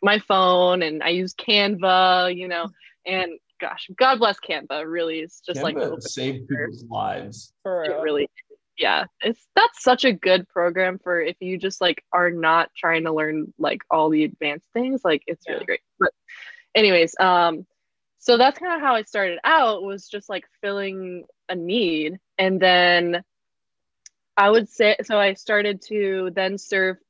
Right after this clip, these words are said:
Speaker 1: the local church and, um, create some of the sermon series graphics. And then my pastor was like, "Hey, um, can you make, like, a trailer?" And I was like, "Sure."
Speaker 2: Sure.
Speaker 1: And figured out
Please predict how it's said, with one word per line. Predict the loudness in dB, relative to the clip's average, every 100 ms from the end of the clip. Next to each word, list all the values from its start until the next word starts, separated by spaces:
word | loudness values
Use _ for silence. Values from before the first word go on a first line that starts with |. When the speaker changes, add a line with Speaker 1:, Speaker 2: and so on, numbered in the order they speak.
| _ -4
Speaker 1:
the | -2
local | 0 -2
church | -6 -2 0 0 -4 -6
and, | -2 0 0 -2 -4 -12 _ _ _ -2
um, | 2 4 4 2 -2 -12 _ _ -6
create | 0 2 4 2 -2
some | -8
of | -8
the |
sermon | -4 -2 0 -2 -2
series | 4 4 4 2
graphics. | 2 2 2 2 2 0 -4 _ _ _ _ -8
And | -4 -2 2
then | 2 4 4 2 2 0
my | -2
pastor | -2 -2 -4
was | -4
like, | -6 -6
"Hey, | -2 0 2 2
um, | 2 0 -2 -2 -4 -4 -4
can | 0
you | 0
make, | 0
like, | -4 -6
a |
trailer?" | -6 -8 -4 0 2 2 2 0
And | 0 -2
I | -4
was | -10
like, | -16 _ -20 -20 -20
"Sure." | -12 -4 2 2 0 -4 -16
Speaker 2:
Sure. | -6 2
Speaker 1:
And | 4 6 4 2 0 _ _ -6
figured | 0 4 4
out | 6 4